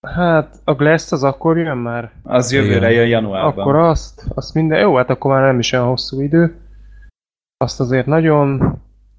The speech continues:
Speaker 1: Toy Story négy, az, hát amit az, ami az előbb is elhangzott, hogy én azt hittem, hogy a hárommal vége van.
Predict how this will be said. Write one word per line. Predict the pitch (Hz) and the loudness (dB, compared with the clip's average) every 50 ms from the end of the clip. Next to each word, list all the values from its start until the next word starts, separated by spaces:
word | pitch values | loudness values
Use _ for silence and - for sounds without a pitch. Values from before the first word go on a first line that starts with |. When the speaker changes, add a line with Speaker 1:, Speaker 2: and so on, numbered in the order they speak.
| _ _ _ _ _ _ _ _ _ _ | _ _ _ _ _ _ _ _ _ _
Speaker 1:
Toy | - 151 147 139 | 0 2 2 0
Story | - - 151 139 131 135 | 0 0 0 0 2 2
négy, | 135 139 135 131 127 123 | 2 2 2 2 2 2
az, | 127 127 120 - - - 180 - - - - - - - _ _ _ _ _ _ _ _ _ _ _ - 185 | 0 0 -2 -4 -10 -14 -18 -20 -20 -20 -20 -20 -20 -20 _ _ _ _ _ _ _ _ _ _ _ -8 -6
hát | 185 180 | -2 0
amit | 180 175 170 160 | 2 2 2 2
az, | 165 151 | 2 2
ami | 151 151 151 151 | 2 2 4 4
az | 151 139 147 | 2 2 2
előbb | 147 143 139 127 | 0 0 0 0
is | - - - | -2 -4 -2
elhangzott, | 143 135 131 135 135 131 139 - | -4 -2 -2 -2 -2 -2 -2 -2
hogy | 143 135 | 0 2
én | 139 139 | 2 2
azt | 139 131 - | 2 0 -2
hittem, | - 139 - - 131 | -4 -6 -2 0 0
hogy | 131 131 | 0 2
a | 131 127 | 2 2
hárommal | 127 131 127 123 127 123 120 120 123 120 | 2 2 0 0 0 0 0 0 0 0
vége | 117 127 123 127 123 131 | 0 0 -2 0 0 0
van. | 127 135 139 147 160 160 - - - | 0 0 0 0 0 -2 -4 -6 -10